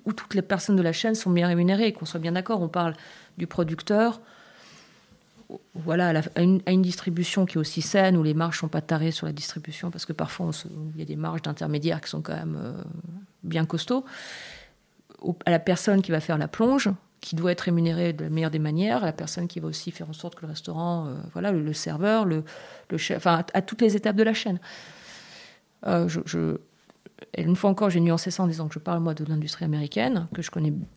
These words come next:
enfin, en tout cas new-yorkaise, que je connais maintenant assez bien. Euh, non, les gens sont pas prêts à payer ça. Ou alors, ils sont prêts, il faut, pour le payer, il faut que ce soit dans un, dans un,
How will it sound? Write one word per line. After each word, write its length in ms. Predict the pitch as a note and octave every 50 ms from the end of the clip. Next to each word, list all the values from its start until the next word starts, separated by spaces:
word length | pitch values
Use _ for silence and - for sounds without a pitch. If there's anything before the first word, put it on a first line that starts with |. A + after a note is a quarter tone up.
| _ - -
enfin, 200 | - - C#3+ D3
en 20 | D3
tout 100 | - -
cas 120 | - E3 D#3+
new-yorkaise, 420 | D#3+ D#3+ D#3 D3+ - F3+ E3 E3
que 80 | - D#3
je 100 | - -
connais 280 | - D#3 D3+ D3+ D3 - _ _ -
maintenant 360 | D#3+ D#3 D#3 D#3 - D#3 D3+ D#3 -
assez 220 | - - - - E3
bien. 280 | F3 G#3 A#3 B3+ C4 - _ _ _ _ _ - F#3+
Euh, 240 | C#3 D3+ D#3 D3+ D3 D3 - -
non, 180 | E3+ G#3 A#3 G#3+ F#3 F#3 -
les 120 | G3 F3+ E3+
gens 160 | E3+ G3 F#3+
sont 140 | - F3 D#3
pas 160 | - E3+ D#3
prêts 200 | - - E3+ E3
à 60 | D#3+
payer 240 | - - D#3 D3+ D3
ça. 180 | - - - - -
Ou 100 | - F#3
alors, 180 | F3+ A3 A#3
ils 60 | A3+
sont 180 | A3 A3 A3 A3
prêts, 140 | - - A3+ -
il 80 | F3+
faut, 200 | - - B3+ B3
pour 220 | A3+ - - A3+ G#3
le 80 | G3+
payer, 300 | G3+ - A3 G3 G3+ A3+
il 40 | A#3+
faut 140 | A3+ G#3 F#3
que 60 | -
ce 100 | - G3+
soit 240 | G3 - G#3+ G#3+ G3+
dans 280 | F#3+ F#3 F3+ F3+ F3+
un, 280 | F3+ F3 F3+ F3 E3+ E3+
dans 200 | F3 E3+ E3+ F3+
un, 120 | F3+ E3+